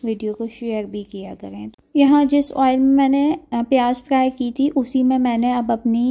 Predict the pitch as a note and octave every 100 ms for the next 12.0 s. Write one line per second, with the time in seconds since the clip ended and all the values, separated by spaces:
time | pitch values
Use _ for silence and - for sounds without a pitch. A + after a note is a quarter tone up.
0 | B3+ A#3 B3 C#4 - A#3 G#3+ A3 G#3+ G#3+
1 | A#3+ A#3 A#3+ A3+ A3 G#3+ G#3 G3 G3+ C4
2 | C4+ D4+ D#4 - - - F#4 C4 C#4 C4+
3 | C4+ C4 - D4 D4+ C4 B3 B3+ C4 C#4
4 | B3+ B3+ C4+ C4+ C#4+ B3 B3 A#3+ A#3+ A#3
5 | B3 B3+ A3 A#3 A3+ G#3+ A#3+ C4+ C4+ C4+
6 | C4+ C4+ B3+ B3+ C4+ D#4 - _ _ _
7 | _ - _ - C4 B3 C#4+ D#4 - -
8 | - B3+ - B3+ B3 C4 C#4 C4+ B3 B3
9 | C4 B3+ B3 C4+ C#4 C#4 A#3+ B3 B3+ -
10 | C4+ C4 B3 A#3 B3 B3+ B3+ C4 - -
11 | C4 B3+ A3+ A#3 A3+ A3+ B3+ C#4+ D4 D4+